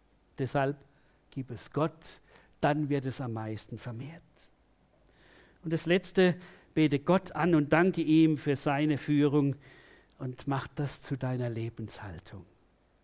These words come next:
Menschen zu sein, die aus der Dankbarkeit leben, weil Gott sie führt und leitet und weil Gott das dann nutzt, dass wir Menschen sind, die anderen zum Vorbild werden,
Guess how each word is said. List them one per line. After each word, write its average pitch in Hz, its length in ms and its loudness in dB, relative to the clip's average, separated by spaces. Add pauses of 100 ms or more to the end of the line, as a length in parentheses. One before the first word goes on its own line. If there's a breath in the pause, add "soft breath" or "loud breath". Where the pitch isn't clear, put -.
(240)
Menschen 175 420 -2
zu 170 160 -2
sein, 139 460 -2 (580 soft breath)
die 135 80 -8
aus 127 140 -6
der 127 120 -6
Dankbarkeit 104 800 -8
leben, 95 460 -14 (260)
weil 120 180 -6
Gott - 520 2 (260 soft breath)
sie 147 180 0
führt 208 360 0
und 143 160 0
leitet 190 680 2 (840 soft breath)
und 123 160 -14
weil 123 140 -6
Gott 151 360 -6
das 156 320 -4
dann 135 380 -4 (100)
nutzt, - 600 -6 (380 soft breath)
dass - 180 -14
wir 117 100 -4
Menschen 147 480 -4
sind, 147 480 -2 (360 loud breath)
die 160 120 -6
anderen 190 440 2
zum 135 180 0
Vorbild 180 440 0
werden, 160 420 2